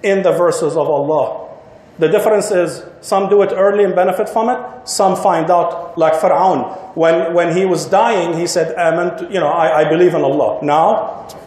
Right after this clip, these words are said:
now, uh, when, when, when you see the angels of, of punishments coming at you, that is not, that is not, that's the ta'wil of those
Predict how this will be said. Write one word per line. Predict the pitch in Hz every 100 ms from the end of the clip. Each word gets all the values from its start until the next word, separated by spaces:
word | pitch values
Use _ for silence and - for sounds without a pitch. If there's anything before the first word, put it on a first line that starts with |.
| -
now, | 143 156 202 233
uh, | 202
when, | 202 202 202
when, | 202 196 196
when | 185
you | 185
see | 180 214
the | 202
angels | 214 214 196 196 196
of, | 180 - - -
of | 185 -
punishments | 190 202 226 226 -
coming | 233 254 262
at | 269 277
you, | 339 - - - - - -
that | 180 240
is | 226 226
not, | 226 220 - - 170
that | 190 190
is | 170 165
not, | 180 185 - - - - - - - -
that's | 175 214
the | 214
ta'wil | - 190 175 214 190
of | 147 147
those | 165 160 -